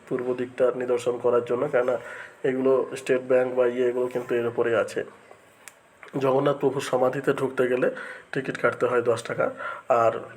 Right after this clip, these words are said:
রান্নাঘর যেটা আছে, রান্নাঘরের ভিতরে ঢুকতে গেলেও কিন্তু টিকিট কাটতে হয়। দেখো, এই যে পূর্ব দিকে কিন্তু এই যে ওয়েল বা কুয়ো কিন্তু একটা আছে, তো টিকিট কাটতে হয়। তবে কি, টিকিট কাটি আর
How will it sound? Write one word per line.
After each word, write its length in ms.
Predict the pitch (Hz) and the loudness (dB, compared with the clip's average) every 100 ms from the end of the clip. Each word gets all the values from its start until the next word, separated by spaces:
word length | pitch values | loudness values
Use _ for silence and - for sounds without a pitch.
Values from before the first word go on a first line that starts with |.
| 120 120 | -2 4
রান্নাঘর 460 | 127 165 175 165 156 135 | 4 4 2 2 2 0
যেটা 180 | 131 117 | 0 0
আছে, 180 | 113 - 254 - 151 | 0 -2 -6 -4 0
রান্নাঘরের 460 | 127 127 127 135 131 | 2 2 2 2 0
ভিতরে 260 | 131 131 127 | -2 -2 -2
ঢুকতে 220 | 127 - 127 | -4 -4 -2
গেলেও 160 | 139 151 | 0 0
কিন্তু 300 | 156 123 160 - - - - | 0 -2 -2 -4 -10 -20 -12
টিকিট 220 | - 123 - | -8 -8 -2
কাটতে 200 | 113 - | -2 0
হয়। 100 | 117 120 | 0 2
দেখো, 120 | 120 127 | 2 2
এই 40 | |
যে 60 | 123 - | 0 -2
পূর্ব 160 | 135 131 127 | -2 0 -2
দিকে 160 | 123 120 | -2 -2
কিন্তু 180 | 123 123 147 | -4 0 0
এই 40 | 131 | 0
যে 60 | - 127 | 0 4
ওয়েল 220 | 127 110 107 | 4 2 -6
বা 80 | 131 - | -12 -2
কুয়ো 220 | 139 139 139 | 2 2 2
কিন্তু 200 | 135 131 120 | -4 0 -2
একটা 160 | 117 117 104 | 2 2 2
আছে, 180 | - 92 - - - - - - | -2 -10 -10 -14 -14 -18 -20 -6
তো 100 | 147 139 131 113 - - - - - | 2 4 4 0 -6 -18 -18 -6 -2
টিকিট 220 | 156 143 | -2 -2
কাটতে 240 | 117 113 117 | -4 -2 -2
হয়। 220 | 113 - - - - - | -2 -4 -6 -16 -2 4
তবে 200 | 151 175 165 | 4 4 0
কি, 100 | 156 - - | -2 -2 -4
টিকিট 260 | 139 147 - | -2 -2 0
কাটি 200 | 139 143 | 0 2
আর 60 | 151 | 2